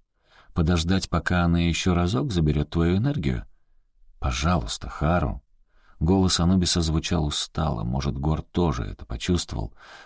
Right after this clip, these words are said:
Он не стал продолжать припираться, нахмурился и скользнул недоверчивым взглядом по Луизе.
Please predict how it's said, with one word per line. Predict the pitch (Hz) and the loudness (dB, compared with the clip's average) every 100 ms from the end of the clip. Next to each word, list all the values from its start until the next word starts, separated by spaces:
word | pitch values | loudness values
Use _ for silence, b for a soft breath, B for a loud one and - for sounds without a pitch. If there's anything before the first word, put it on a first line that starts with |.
| B | B
Он | 90 98 | 4 4
не | 101 | 4
стал | - 101 104 | 2 0 0
продолжать | - 82 80 80 87 - | 0 2 0 0 -4 -4
припираться, | - 73 80 76 64 - | -4 -2 0 0 -2 -4
нахмурился | 67 65 - 87 87 85 - 82 B B B | -4 -4 0 2 2 -2 -4 -6 B B B
и | 98 | 0
скользнул | - 92 87 85 98 98 | 2 0 2 2 2 4
недоверчивым | 87 80 78 85 - - 78 73 | 2 2 0 -2 -4 -2 -2 -2
взглядом | 73 78 76 76 67 | -4 -2 -2 -2 -4
по | 67 | -4
Луизе. | 62 58 57 50 | -4 -6 -6 -8